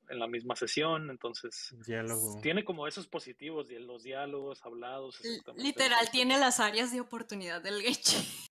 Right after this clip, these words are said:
Speaker 3: <laughs> O sea, ahí
Speaker 1: Sí,
Speaker 3: las
Speaker 1: sí.
Speaker 3: tienes, y, y puedes ser
Speaker 1: Pues van por
Speaker 3: vato si
Speaker 1: ellos,
Speaker 3: no
Speaker 1: May, van
Speaker 3: quieres
Speaker 1: por
Speaker 3: ser
Speaker 1: ellos.
Speaker 3: morra, Simón.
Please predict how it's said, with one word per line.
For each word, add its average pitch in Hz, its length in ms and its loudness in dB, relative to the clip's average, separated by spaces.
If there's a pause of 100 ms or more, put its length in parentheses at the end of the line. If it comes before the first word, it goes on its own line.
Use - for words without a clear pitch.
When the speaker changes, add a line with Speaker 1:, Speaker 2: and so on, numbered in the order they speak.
Speaker 3:
<laughs> 415 120 -4 (800)
O 269 160 0
sea, 262 140 6
ahí 254 60 8
Speaker 1:
Sí, 262 40 10
Speaker 3:
las 294 260 6
Speaker 1:
sí. 302 100 -6
Speaker 3:
tienes, 269 680 2
y, - 220 -12
y 269 180 0
puedes 262 260 6
ser 262 180 4
Speaker 1:
Pues 254 80 6
van 233 200 6
por - 100 6
Speaker 3:
vato - 80 6
si 160 40 8
Speaker 1:
ellos, 208 120 6
Speaker 3:
no 196 60 -2
Speaker 1:
May, 127 80 -10
van - 60 -8
Speaker 3:
quieres 214 160 0
Speaker 1:
por 220 80 2
Speaker 3:
ser 208 80 4
Speaker 1:
ellos. 202 120 0
Speaker 3:
morra, 196 340 -4
Simón. 180 480 -4